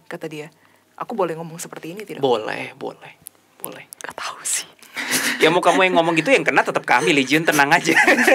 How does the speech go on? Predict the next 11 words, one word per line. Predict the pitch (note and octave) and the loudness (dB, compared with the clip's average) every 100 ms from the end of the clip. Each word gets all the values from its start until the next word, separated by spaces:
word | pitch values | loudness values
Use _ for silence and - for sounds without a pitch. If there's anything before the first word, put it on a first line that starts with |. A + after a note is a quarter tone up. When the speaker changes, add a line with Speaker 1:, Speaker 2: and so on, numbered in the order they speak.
| - F#4+ - | 4 4 4
Speaker 2:
<laughs> | D4+ E4 - C4 - - A#3+ | 4 0 2 2 2 0 2
Speaker 1:
Bukan, | A#3+ | 4
maksudnya | A#3 G3 G3+ A3 | 2 0 0 0
aku | A#3 | 0
melihat | A3 E3+ E3 | -2 -2 -2
kalian. | - D#3 F#3 E3 F3+ _ _ | -4 -2 -4 -6 -14 _ _
Speaker 2:
Nggak | - D#3 | -2 0
apa-apa, | C#3 A#2 G#2+ - | 0 -2 -8 -10
it's | B2+ C3+ | -8 -6
alright, | A#2 A2 - | -4 -6 -10
Legion. | A#2 A2+ A#2+ D#3 | -16 -16 -16 -18